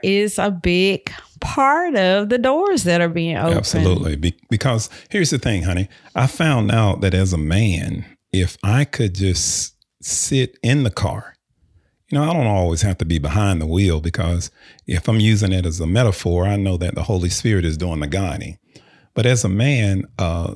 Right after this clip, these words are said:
Speaker 2: simplistically communicating this principle, if I could sit back in all of my manhood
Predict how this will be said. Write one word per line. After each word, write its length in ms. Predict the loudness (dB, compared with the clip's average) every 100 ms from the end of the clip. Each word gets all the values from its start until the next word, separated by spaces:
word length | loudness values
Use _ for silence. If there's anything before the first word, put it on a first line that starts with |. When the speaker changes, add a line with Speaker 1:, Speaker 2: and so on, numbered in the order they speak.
| -8
Speaker 2:
simplistically 1120 | -6 -2 -2 -4 -4 -2 -2 -4 -4 -2 -2
communicating 960 | 0 0 2 2 2 2 2 0 -2 -8 -4
this 220 | -2 -2
principle, 580 | 0 0 0 -4 -6 -10 -20 -20 -20 _ 0
if 280 | 2 2 0
I 200 | 0 0
could 380 | 0 0 0 -2 -6
sit 500 | -6 -2 0 -2 -2
back 440 | 0 0 -2 -10 -20 -14
in 160 | -6 -2
all 340 | 0 0 0
of 100 | -2
my 200 | 0 0
manhood 840 | 0 0 0 0 -2 -4 -6 -8